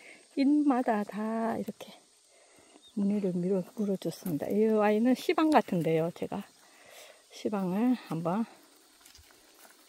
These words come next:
씨 발화를 한번 해봐야 될 것 같습니다. 얘가 너무 예쁘잖아요. 칸나 클레오파트라예요. 여기 보세요. <laughs> 요 꽃대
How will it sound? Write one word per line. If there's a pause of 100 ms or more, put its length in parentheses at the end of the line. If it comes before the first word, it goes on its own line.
(440)
씨
발화를
한번 (440)
해봐야
될
것
같습니다.
얘가
너무
예쁘잖아요. (1080)
칸나
클레오파트라예요. (1120)
여기
보세요.
<laughs>
요
꽃대